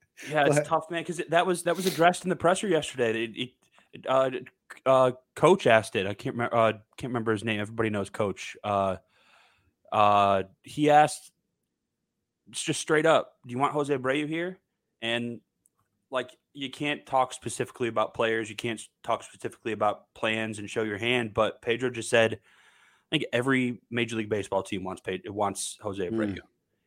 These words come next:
Speaker 1: And that's,
Speaker 2: Mm.
Speaker 1: that's what it is. But the logjam, it's just, I, I
Speaker 2: Exists. It's real. It's there.
Speaker 1: Oh, man, it's tough. Uh, y-, 'cause you, you can't, uh, we've talked about it over and over here, and I've, I've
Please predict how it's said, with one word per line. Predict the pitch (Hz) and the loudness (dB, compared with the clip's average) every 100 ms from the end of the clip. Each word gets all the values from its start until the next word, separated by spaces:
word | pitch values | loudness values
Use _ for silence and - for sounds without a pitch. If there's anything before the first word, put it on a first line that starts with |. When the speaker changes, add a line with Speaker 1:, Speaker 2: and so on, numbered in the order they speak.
| _ | _
Speaker 1:
And | 120 147 | 2 4
that's, | 147 87 | 4 0
Speaker 2:
Mm. | - _ _ _ _ _ _ | -10 _ _ _ _ _ _
Speaker 1:
that's | 135 113 - | 6 6 4
what | 131 131 | 4 4
it | 123 | 4
is. | 110 95 - - _ _ _ _ - | 2 2 -6 -14 _ _ _ _ 4
But | 127 127 - _ _ _ _ | 6 6 0 _ _ _ _
the | - | -4
logjam, | 127 123 135 143 143 113 117 110 107 101 - | 0 4 6 6 4 -2 -2 -2 -4 -6 -6
it's | 120 - | -6 -2
just, | 123 - - - _ _ _ - - - | -2 -2 -8 -14 _ _ _ -16 -12 2
I, | 139 143 | 6 8
I | 139 | 8
Speaker 2:
Exists. | 143 120 - | 8 4 -6
It's | 107 113 | -8 0
real. | 139 170 92 - | 2 2 0 -10
It's | 107 - | -10 -4
there. | 131 131 82 127 | -2 -2 -2 -2
Speaker 1:
Oh, | 123 110 104 | 0 2 2
man, | 101 101 101 98 - | -2 -4 -6 -8 -10
it's | - | -8
tough. | - 107 104 - - | -4 0 0 -2 -8
Uh, | |
y-, | 120 117 110 | -8 -8 -10
'cause | 139 117 | -8 -6
you, | 127 | -6
you | 123 123 | -4 -2
can't, | - 151 127 - | -2 0 0 0
uh, | |
we've | 120 135 | 0 2
talked | 165 156 135 | 6 6 8
about | 113 | 6
it | 101 - | 6 0
over | 113 110 110 | 0 4 4
and | 104 | 4
over | 101 101 | 0 0
here, | 107 101 | -2 -2
and | 101 | 0
I've, | 101 101 - | 2 0 -2
I've | 107 101 | -2 -2